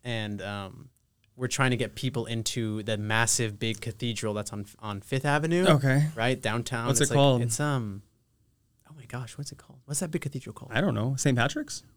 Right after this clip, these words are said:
Speaker 1: Co-, yeah, Saint Patrick's.
Speaker 2: Okay,
Speaker 1: Yeah, it is
Speaker 2: cool.
Speaker 1: Saint Patrick's. Yeah, yeah, yeah. I was
Speaker 2: All right,
Speaker 1: gonna
Speaker 2: I
Speaker 1: say,
Speaker 2: didn't know. I
Speaker 1: I was gonna say, if you guys know, remember what it's called,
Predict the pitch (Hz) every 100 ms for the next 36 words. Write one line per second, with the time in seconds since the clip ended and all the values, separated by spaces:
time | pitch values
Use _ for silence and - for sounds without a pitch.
0 | _ _ - - 143 190 160 214 208 220
1 | 160 143 120 175 - 120 139 117 139 131
2 | 120 113 104 120 117 110 104 107 110 101
3 | 104 120 139 135 127 117 107 120 127 123
4 | 120 117 120 120 117 110 - 123 110 104